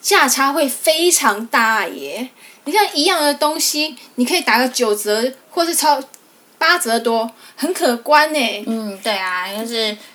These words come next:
Speaker 2: 能够退税再拿回一笔钱的话，哦，好像是
Speaker 1: 好像赚到了。
Speaker 2: 对，对，对，好像是拿-，多拿一笔 bonus 奖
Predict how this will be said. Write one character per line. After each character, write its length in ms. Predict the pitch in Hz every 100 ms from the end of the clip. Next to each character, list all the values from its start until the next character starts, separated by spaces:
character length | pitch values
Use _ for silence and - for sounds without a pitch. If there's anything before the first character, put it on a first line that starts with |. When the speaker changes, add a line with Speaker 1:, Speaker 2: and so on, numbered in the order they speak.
| _
Speaker 2:
能 120 | 196
够 180 | 214 233 226 -
退 220 | - 214
税 160 | 208 208
再 140 | 208
拿 180 | 202 190
回 100 | 196
一 60 |
笔 140 | 220 -
钱 200 | - 214
的 60 |
话， 180 | - - - -
哦， 240 | 508 392
好 160 | 214 196
像 240 | 285 294
是 320 | 294 302 262 247 - -
Speaker 1:
好 120 | -
像 160 | 285 370
赚 220 | 370 311
到 200 | 320 294
了。 140 | 240 202
Speaker 2:
对， 80 |
对， 60 | 202 190 190
对， 60 | 190
好 60 |
像 160 | 185 233
是 100 | 247
拿-， 220 | 202 190 214 - 247
多 140 | 277 262
拿 180 | 202
一 60 | 220
笔 180 | 254 285
bonus 460 | 220 220 190 - -
奖 160 | -